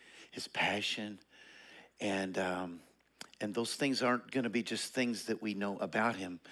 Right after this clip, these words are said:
but we take them on for ourselves. Amen? I'm gonna go to Ephesians. I got several scriptures I wanna just go through here real quickly. And, um, on Wednesday nights, we tr-,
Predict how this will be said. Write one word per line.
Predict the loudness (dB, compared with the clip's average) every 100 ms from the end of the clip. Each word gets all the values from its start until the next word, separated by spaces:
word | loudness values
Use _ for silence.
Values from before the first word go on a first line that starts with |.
| -18 -8
but | -6
we | -4 0
take | 2 2
them | -2 -2
on | -2 -2 -4
for | -6 -4
ourselves. | -2 -4 -4 -8 -16 -20 _ -20 -20 -10 -4
Amen? | 0 2 2 -2 -8 -20 -20 -18 -14 -2
I'm |
gonna | 2
go | 6 4
to | 2 -2
Ephesians. | 4 8 8 10 10
I | 12
got | 10
several | 8 -2 4 6 6
scriptures | 6 4 4 4
I |
wanna | 6 4
just | 4 4
go | 4
through | 4 4
here | 6 4
real | 4
quickly. | 2 2 2 0 0 -6 _ -20 -18 -18 -10 0
And, | 4 6 6 4
um, | 4 2 -2 -10 -20 -20 _ _ _ _ _ _ _ -14 -14 -12 -12 -4
on | 2 6
Wednesday | 6 6 6
nights, | 10 12 10 6
we | 2
tr-, | 4